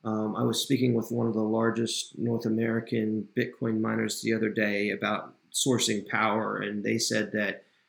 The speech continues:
they do not use coal just because it is just from the, just from the perception and the hassle of coal-based electricity. They're, they're not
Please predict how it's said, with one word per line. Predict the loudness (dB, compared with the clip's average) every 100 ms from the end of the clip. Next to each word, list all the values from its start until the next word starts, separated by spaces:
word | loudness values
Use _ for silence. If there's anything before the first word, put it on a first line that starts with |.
| _ -2
they | 2 4 4 2
do | 6 8
not | 8 6 8
use | 8 8 6
coal | 2 4 4
just | 4 2
because | 0 0 0 2 2 0 -2 -2
it | 0
is | 2 2 0 -2 -4 -6
just | -6 -6 -4
from | 0 2
the, | 2 0
just | -2 0
from | 0 0
the | 0 -4 -2
perception | 0 2 2 0 -2 -2 -2 -8 _ _
and | 4
the | 4
hassle | 4 0 0 0 -2 -4 -10 -4
of | -2 0 -2 -6 -2
coal-based | 2 4 2 -4 _ _ _ 0 2 0
electricity. | -2 0 -2 -2 0 2
They're, | 2 0 -2 -4
they're | -2 -2 -6 -12 _ _ 0
not | 4 4 0